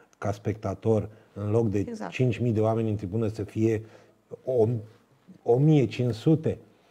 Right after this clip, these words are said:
Speaker 1: Deci, care e diferența? Adică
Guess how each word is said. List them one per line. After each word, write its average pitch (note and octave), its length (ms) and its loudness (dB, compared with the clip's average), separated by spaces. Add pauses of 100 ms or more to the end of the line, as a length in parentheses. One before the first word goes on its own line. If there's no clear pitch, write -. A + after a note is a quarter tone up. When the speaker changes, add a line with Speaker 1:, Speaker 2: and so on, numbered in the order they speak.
(760)
Speaker 1:
Deci, A#2 400 -2
care D3 260 4
e B2+ 60 2
diferența? A#2+ 840 2 (720)
Adică A2+ 460 -4